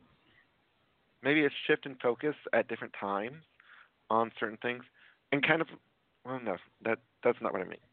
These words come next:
That, no, it's, you know, after Hyperion's passing, you know, everyone was very focused on grieving, mourning, doing the whole, well, grieving, uh, doing death walking, doing the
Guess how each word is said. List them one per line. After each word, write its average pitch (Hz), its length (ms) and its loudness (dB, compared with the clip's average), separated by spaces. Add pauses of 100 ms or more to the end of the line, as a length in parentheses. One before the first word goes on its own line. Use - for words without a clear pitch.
(120)
That, 95 120 -2 (260)
no, 90 180 -6 (280)
it's, 101 180 2 (3000)
you 110 80 -2
know, 117 120 6
after 135 240 4
Hyperion's 123 420 -4 (100)
passing, 127 500 -2
you 107 100 -10
know, 101 80 -6 (280)
everyone 123 280 0
was 110 160 -6
very 107 340 2
focused 101 540 -2
on 92 500 -2 (460)
grieving, 95 680 4
mourning, 95 400 4
doing 104 340 4
the 87 80 2
whole, 98 360 4 (2000)
well, 95 260 4
grieving, 104 420 2 (120)
uh, 95 220 6
doing 98 300 -6 (100)
death 101 180 4 (100)
walking, 90 520 2
doing 95 340 -4
the 90 160 -2